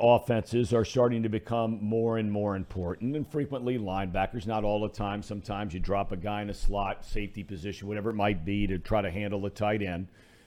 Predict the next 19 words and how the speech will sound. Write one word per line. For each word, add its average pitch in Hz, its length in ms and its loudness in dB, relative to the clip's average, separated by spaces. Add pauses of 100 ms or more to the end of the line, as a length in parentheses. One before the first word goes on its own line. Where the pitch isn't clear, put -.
(160)
Uh, 90 120 -2
there 104 160 -2
are 101 60 -2
some 113 200 -4
great 110 340 2
tight 113 260 4
ends 113 240 0
out 98 240 2
there, 101 160 0
but 101 140 -2
not 95 160 -2
every 107 180 -2
team 113 460 -2
uses 127 460 2
the 95 100 0
tight 87 340 0
end, 71 220 -6 (520)
uh, 90 400 -2
in, 104 360 -2